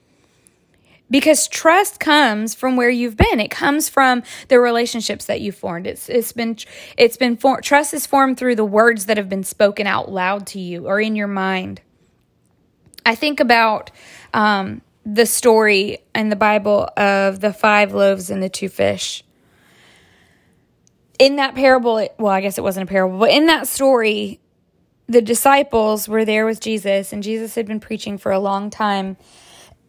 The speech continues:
<clears throat> And Jesus knew the power and authority that God had given him. He knew it. He was fully human, but he was fully God at the same time. He had full faith that anything could happen as long as you trusted in God.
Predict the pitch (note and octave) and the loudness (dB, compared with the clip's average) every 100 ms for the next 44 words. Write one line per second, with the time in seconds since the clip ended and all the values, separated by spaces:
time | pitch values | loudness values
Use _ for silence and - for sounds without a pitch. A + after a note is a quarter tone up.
0 | - D4+ A#3+ B3 C4 A#3 F#4 G#4 E4 B3 | -2 0 2 2 0 4 2 2 -4 0
1 | C4 A#3+ - B3 A#3 A3 G#3+ A#3+ G#3+ G3 | 2 2 2 4 4 0 -4 -2 0 0
2 | F#3+ G3 F#3+ F3+ G3 F3+ E3+ F3 F#3 _ | 0 2 2 2 -2 -2 -6 -10 -14 _
3 | C4+ C4 A#3+ F#3+ - _ _ _ _ _ | 0 2 2 0 -4 _ _ _ _ _
4 | - C4+ A#3 C4+ C#4+ D#4+ D#4 C#4 A#3 A3 | -4 -2 2 4 4 2 0 2 2 0
5 | A#3 G#3+ - A#3+ A#3+ A3 G#3 G3+ G3 A3 | 0 -4 0 2 4 4 4 0 -8 -6
6 | G#3 G3 G#3 F#3 G3 G#3 - _ _ _ | -6 -4 -2 -2 -6 -12 -20 _ _ _
7 | _ - D#4+ D#4+ C#4 A3 _ - D#4+ E4 | _ -2 0 4 2 2 _ 2 2 2
8 | - C#4 G#3 F#3+ - _ _ _ _ _ | 2 2 2 -8 -20 _ _ _ _ _
9 | A#3 G#3 B3+ A#3 A3 G3 G3+ G3 G3 F#3 | 2 4 2 -4 -8 -4 -2 0 -2 -4
10 | F3+ G#3 G3 G3+ F#3+ G3 - F#3+ F#3 G3 | -2 -2 -2 -10 -6 -8 -6 -10 -6 -2
11 | G3 F#3+ | 0 -2